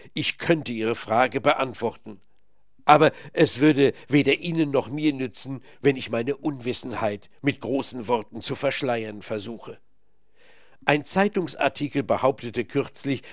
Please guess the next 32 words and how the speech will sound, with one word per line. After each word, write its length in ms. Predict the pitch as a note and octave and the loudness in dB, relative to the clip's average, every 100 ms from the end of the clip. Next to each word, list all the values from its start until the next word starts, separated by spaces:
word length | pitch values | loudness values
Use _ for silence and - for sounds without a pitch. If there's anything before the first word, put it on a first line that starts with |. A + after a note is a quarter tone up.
| - | 0
dass 200 | C3 - | 0 2
der 120 | B2 | 0
Mensch 420 | B2 D3+ D3 - | 0 -2 -2 -2
nahe 280 | C3 C3+ B2+ | 0 2 2
daran 380 | A#2+ - C3 C#3+ | 2 2 0 0
ist, 180 | C#3 | -2
das 220 | D#3 B2+ - | 0 0 0
Geheimnis 640 | A2+ C3+ C3 A#2 - - - - - | 0 0 -2 -6 -10 -14 -18 -8 0
des 220 | C#3 - | 0 2
Ursprungs 580 | A3 F#3+ - D3 D#3 - | 2 2 2 -4 -4 -2
der 180 | C3 | -2
Welt 220 | A#2 B2+ - | -2 -4 -4
zu 180 | - | -4
entdecken. 540 | D3 C#3 - A#2+ - - - - - - - - - - - - | -4 -4 -6 -8 -10 -20 -20 -20 -20 -20 -20 -20 -20 -20 -20 -4
Aber 380 | A#2 C3 D#3+ E3 - - - - - | 0 2 0 -2 -6 -20 -20 -20 -8
dieser 220 | C3+ B2+ | -2 2
Artikel 400 | B2+ - C#3+ A#2+ | 2 2 -4 -2
wurde 220 | A2 B2 A#2 | 2 0 0
schon 180 | C3 | -2
im 120 | A#2+ A2+ | -2 -2
Jahre 260 | A2 G#2 | -4 -2
neunzehnhunderteinundsechzig 1800 | A2+ G#2 A2+ - C3+ A#2+ B2 C3+ - A#2 A#2+ C3+ C3 C3+ - - B2 - | -4 -4 -4 -6 -6 -4 -2 -2 0 -4 -4 -6 -8 -8 -8 -8 -10 -8
geschrieben. 520 | B2 - A#2 G#2 - - - - - | -10 -8 -10 -12 -18 -20 -20 -10 -4
Und 120 | E3+ | 2
seither 400 | D3 C3 F3 D3+ | 4 6 4 6
haben 220 | D#3 C#3 | 4 4
wir 120 | D3 | 2
nichts 340 | C#3+ F3 - D#3 | 2 -2 -2 2
Neues 340 | D3+ B2+ - | 4 4 2
mehr 200 | A#2+ A#2 - | 2 2 2
dazu 360 | - B2+ - B2 | 0 0 0 -4
gehört. 560 | B2+ C3+ A#2 G#2+ - | -2 -2 -4 -8 -12